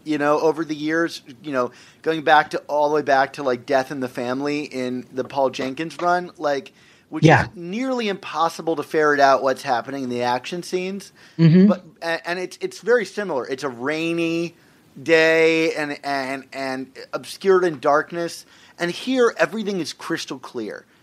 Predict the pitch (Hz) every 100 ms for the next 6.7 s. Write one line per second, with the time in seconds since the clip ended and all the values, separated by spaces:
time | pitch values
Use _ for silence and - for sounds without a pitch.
0 | _ - 156 160 190 214 170 170 190 196
1 | 196 - 175 - 175 151 - 170 156 165
2 | - 175 190 220 247 233 226 214 202 196
3 | 202 185 190 185 190 180 180 165 165 -
4 | - _ - - - 175 185 180 - 156
5 | 175 165 117 120 151 - 165 170 - 180
6 | 147 151 151 - 143 139